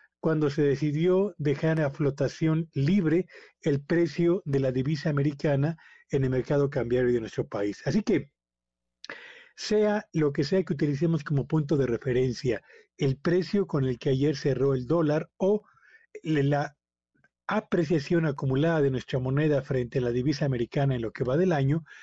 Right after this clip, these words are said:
lo cierto es que estamos frente a un sorprendente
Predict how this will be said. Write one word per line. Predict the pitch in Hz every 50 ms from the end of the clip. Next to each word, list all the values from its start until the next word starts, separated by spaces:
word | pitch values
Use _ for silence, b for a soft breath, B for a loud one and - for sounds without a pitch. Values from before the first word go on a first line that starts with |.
| B B B B
lo | B 147 135
cierto | 143 185 185 - 208
es | 151 -
que | - 185
estamos | - - 175 180 175 156
frente | - 160 151 143 139 143 160
a | 165
un | 180 185 214 - _
sorprendente | - - - 147 143 135 - - 147 139 131 139 135 160 175 175 165 143 - 165 165 160